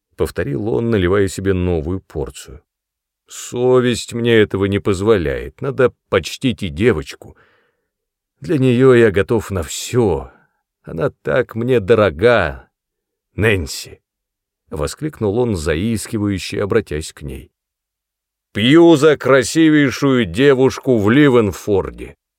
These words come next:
Нэнси так долго сдерживала свой гнев, что ей стало уже просто невмоготу. Глаза её засверкали, на щеках выступил слабый румянец, казалось,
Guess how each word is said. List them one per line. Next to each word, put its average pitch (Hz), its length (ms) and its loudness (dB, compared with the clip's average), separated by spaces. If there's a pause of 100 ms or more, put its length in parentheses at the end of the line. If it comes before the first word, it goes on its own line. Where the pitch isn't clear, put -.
(760)
Нэнси 120 640 -2
так - 260 -8
долго 120 400 -4
сдерживала 98 840 -2
свой 90 400 -4
гнев, 85 520 -2
что - 200 -14
ей 98 200 -10
стало 113 340 -6
уже 101 380 0 (360)
просто 101 400 -2
невмоготу. 95 920 -6 (800)
Глаза 76 300 -4
её 113 240 -2
засверкали, 101 840 -2
на 98 140 0
щеках 98 500 -4
выступил 107 500 -4
слабый 110 460 -6
румянец, 95 800 -2
казалось, 107 600 -8